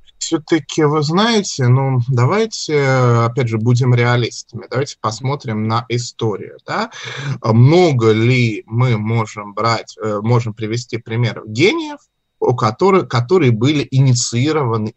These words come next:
именно вот в классическом смысле, там, ритуально, посвятительно, да? А, у кого инициировался Ницше? У кого инициировался Гёте? У кого инициировался там Блок, Соловьёв? Ну, Волошин, да, Волошин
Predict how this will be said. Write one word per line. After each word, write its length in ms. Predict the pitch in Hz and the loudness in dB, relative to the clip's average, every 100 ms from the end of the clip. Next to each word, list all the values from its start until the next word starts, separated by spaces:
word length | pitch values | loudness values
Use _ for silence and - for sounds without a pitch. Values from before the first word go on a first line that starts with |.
| - | -2
именно 220 | 117 117 | 0 0
вот 120 | 113 - | -4 -10
в 40 | |
классическом 840 | - 110 117 - 120 120 - - 110 | -4 -4 -4 -6 -6 -6 -10 -12 -14
смысле, 480 | - 110 - - 104 | -8 -8 -8 -12 -16
там, 220 | - - | -16 -18
ритуально, 800 | 107 - 104 117 139 147 135 120 | -18 -14 -6 -2 0 0 -2 -2
посвятительно, 1080 | 120 123 104 110 - 120 127 - 120 120 117 127 | -4 -16 -16 -16 -6 -2 -2 -4 -8 -8 -10 -10
да? 280 | 135 180 240 - 135 135 139 143 123 | -8 -6 -6 -8 -8 -8 -6 -4 -2
А, 460 | 123 135 135 127 117 | 4 4 6 6 4
у 140 | 113 | 2
кого 280 | 113 139 202 | -2 2 4
инициировался 640 | 160 123 - 131 117 117 113 | 4 0 -2 -4 -4 -6 -10
Ницше? 480 | 113 - - - _ _ _ - | -12 -12 -20 -20 _ _ _ -8
У 80 | |
кого 320 | 120 123 143 180 | 0 4 6 6
инициировался 760 | 147 123 120 123 117 113 - | 2 0 0 2 2 -2 -6
Гёте? 560 | 113 113 104 - - 123 _ | -8 -6 -8 -10 -20 -20 _
У 120 | 113 | -12
кого 320 | 110 117 156 151 | -4 0 0 0
инициировался 640 | 120 120 123 123 120 123 | -2 -2 0 0 -2 -4
там 240 | 120 110 110 | -8 -8 -4
Блок, 380 | 110 131 127 - | 0 0 0 -8
Соловьёв? 840 | - 104 98 98 113 120 127 123 - - 131 139 139 143 123 | -12 -10 -10 -10 -2 0 2 -2 -6 -16 -8 -6 -4 -2 0
Ну, 100 | 131 | 2
Волошин, 540 | 160 151 175 196 170 - | 4 4 2 2 2 4
да, 140 | 127 | 4
Волошин 440 | 107 117 143 - | 2 0 -2 -2